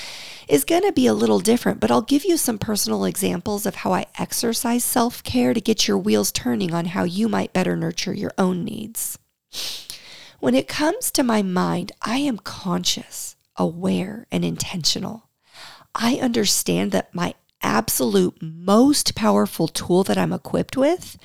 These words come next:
is my mind. It's created every result in my life up to this point, and I'll continue mastering it to make more of the incredible things that I want.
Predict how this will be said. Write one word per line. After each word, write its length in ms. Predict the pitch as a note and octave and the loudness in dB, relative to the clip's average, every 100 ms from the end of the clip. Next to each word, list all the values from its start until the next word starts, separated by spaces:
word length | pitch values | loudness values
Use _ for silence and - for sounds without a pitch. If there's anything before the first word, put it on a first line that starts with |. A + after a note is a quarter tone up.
| - - _ _ | -20 -20 _ _
is 260 | A3+ - - | 4 6 4
my 180 | - | 2
mind. 540 | F3+ F#3+ G#3 A3+ - - _ - - - - - | 2 -4 -6 -8 -10 -14 _ -20 -18 -18 -10 2
It's 180 | A#3 - | 4 2
created 600 | - B3 A3 F#3+ E3+ - _ _ | 0 2 4 2 0 -4 _ _
every 400 | G#3+ A3 A#3 C4+ | 4 4 6 4
result 420 | B3+ A3 G3+ F#3+ - | 6 6 4 2 2
in 120 | G3 | 0
my 140 | F#3+ | 0
life 360 | E3+ E3+ F#3 - | 0 0 0 0
up 120 | G#3+ | -2
to 120 | - | 0
this 200 | A#3 A3+ | 0 0
point, 420 | - - A#3 A#3+ - | -2 -2 0 0 0
and 140 | G3+ | -2
I'll 140 | G3 F#3+ | 0 0
continue 800 | - F3+ - - D4 D4 D4+ A3+ | -2 -4 -2 -2 2 4 4 2
mastering 640 | F#3 F3 G3+ - A#3+ A#3+ | 0 0 0 0 2 2
it 160 | C4 - | 0 0
to 120 | A3 | 2
make 260 | G3 F#3 F3+ | 2 0 -2
more 500 | F3 F#3+ A3 F#3+ - | -2 2 2 2 -4
of 80 | D#3+ | -6
the 140 | F3 | -4
incredible 560 | D#3+ - - F3+ F3 F3 | -4 -6 -4 -2 -2 -4
things 340 | - F3 F3+ | -4 -8 -8
that 160 | - F3+ | -8 -6
I 80 | F3+ | -4
want. 520 | F3 G3+ A3 - | -4 -6 -8 -10